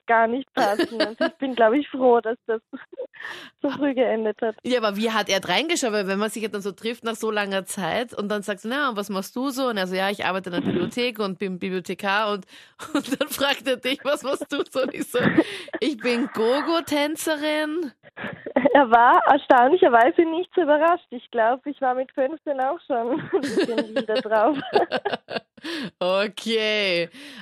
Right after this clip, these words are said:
Speaker 2: Aber vielleicht hat er dich auch auf Facebook gestalkt und vielleicht da irgendwo was gesehen?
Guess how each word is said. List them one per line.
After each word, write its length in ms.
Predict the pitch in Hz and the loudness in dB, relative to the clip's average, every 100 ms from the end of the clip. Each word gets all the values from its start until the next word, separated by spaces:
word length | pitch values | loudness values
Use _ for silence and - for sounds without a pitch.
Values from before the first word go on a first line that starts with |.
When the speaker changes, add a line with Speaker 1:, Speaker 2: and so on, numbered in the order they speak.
| - | -4
Speaker 2:
Aber 180 | 196 | -2
vielleicht 320 | 208 202 208 226 | -2 -2 -2 -4
hat 120 | 196 | -6
er 40 | |
dich 140 | 202 220 | -4 -4
auch 60 | |
auf 80 | 202 | -4
Facebook 380 | 196 185 - 196 | -4 -6 -8 -8
gestalkt 440 | 196 - 165 175 | -8 -4 -4 -4
und 80 | 202 | -6
vielleicht 200 | 185 175 | -6 -6
da 160 | 151 160 | -2 -2
irgendwo 240 | 190 208 | -4 -6
was 200 | 202 208 | -6 -6
gesehen? 520 | 233 202 220 226 247 | -8 -8 -8 -8 -10